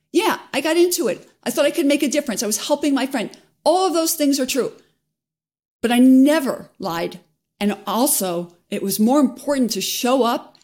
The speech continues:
speak up, and tell the truth to hope that we could, you know, regain some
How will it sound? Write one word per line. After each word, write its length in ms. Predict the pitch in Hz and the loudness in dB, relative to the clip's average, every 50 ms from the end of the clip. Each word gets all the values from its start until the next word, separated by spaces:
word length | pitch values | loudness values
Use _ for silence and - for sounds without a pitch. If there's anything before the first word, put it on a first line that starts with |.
| _ | _
speak 460 | _ - - - - - 262 285 277 262 | _ -4 -4 -2 0 0 0 2 2 0
up, 320 | 226 262 330 - - - _ _ _ _ _ | -2 -2 -4 -6 -10 -18 _ _ _ _ _
and 160 | - 202 - | -4 -4 -4
tell 240 | - - 226 226 247 | -4 -2 0 0 2
the 120 | 233 277 277 | 0 0 -4
truth 520 | - - 294 254 196 113 - - - - _ _ _ _ _ _ _ _ _ _ _ - | -4 -2 0 0 0 0 -4 -8 -12 -16 _ _ _ _ _ _ _ _ _ _ _ -2
to 200 | 254 233 208 - - - _ _ _ _ _ _ - | 0 0 0 -2 -8 -16 _ _ _ _ _ _ -18
hope 580 | 202 - - - 330 359 359 - - - - _ _ _ _ | -18 -16 -6 -2 2 2 2 2 0 -4 -16 _ _ _ _
that 120 | 226 220 | -2 0
we 140 | 220 233 262 | 2 2 2
could, 360 | 254 - 226 180 160 - - | 2 0 -2 -4 -6 -12 -8
you 140 | - 208 240 | -2 0 0
know, 80 | 226 196 | 0 2
regain 500 | 185 214 208 202 - 240 294 320 277 226 | 0 0 0 0 2 2 4 4 4 2
some 360 | - - 233 226 208 208 180 | 2 0 0 0 0 0 -2